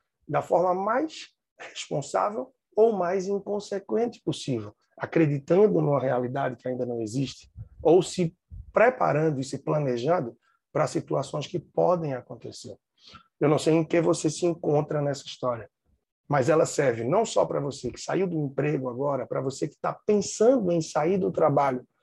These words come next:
seja por uma questão de uma demissão, como eu falei, ou por uma reorganização, redirecionamento de vida e de carreira. É super importante que ao sair de um trabalho, independente da iniciativa, empregador, empregado, dos seus sonhos ou objetivos, você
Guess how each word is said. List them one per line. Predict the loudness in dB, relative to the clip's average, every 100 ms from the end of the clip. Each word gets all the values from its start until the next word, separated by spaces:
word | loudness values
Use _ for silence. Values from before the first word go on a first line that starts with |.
| _ _
seja | 2 6 6 6
por | 2
uma | -4
questão | 0 -2 0 -4
de | -2
uma | -4 -4
demissão, | -4 -6 -2 0 0
como | -4
eu | -6
falei, | -2 0 0 -2 -14 _
ou | 0
por | 2
uma | 2 2
reorganização, | 2 0 -2 -2 -2 -2 -2 -2 -2
redirecionamento | 0 -2 -2 -6 -6 -4 -4 -4
de | -6
vida | -2 0 0
e | -2
de | -4
carreira. | -6 -6 -8 -12 _ _ _ _ _ -6
É |
super | -4 -2 0
importante | 0 0 -2 -2 -6 -8
que | -12
ao | -10
sair | -4 -2
de | 0
um |
trabalho, | 0 0 0 -4 -8 _ _ _ -2
independente | 0 2 -2 -2 -4
da |
iniciativa, | -2 -2 -2 -4 -4 -4
empregador, | -4 -4 -4 -4 -2 0
empregado, | 0 -2 -2 0 0
dos | -4 -4
seus | -6 -2
sonhos | 0 0 0
ou | -2
objetivos, | -2 -6 -2 0 0 -6 -18 -20 -20 _
você | -2 2 2 2